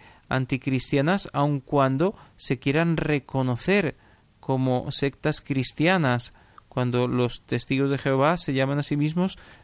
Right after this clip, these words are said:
testigos cristianos de Jehová, pero para ellos la fe en Cristo es distinta. Ellos no creen en Cristo como nosotros. Para ellos Jesús es un ángel y eso se aparta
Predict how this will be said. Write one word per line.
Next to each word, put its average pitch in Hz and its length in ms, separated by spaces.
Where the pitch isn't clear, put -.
testigos 147 540
cristianos 156 640
de 147 100
Jehová, 143 500
pero 131 220
para 117 240
ellos 143 320
la 123 120
fe 131 160
en 131 100
Cristo 170 400
es 190 100
distinta. 165 480
Ellos 156 240
no 156 220
creen 165 220
en 143 120
Cristo 151 400
como 131 200
nosotros. 131 400
Para 123 240
ellos 143 300
Jesús - 560
es 147 220
un 139 160
ángel 135 480
y 147 160
eso 175 220
se 147 120
aparta 156 600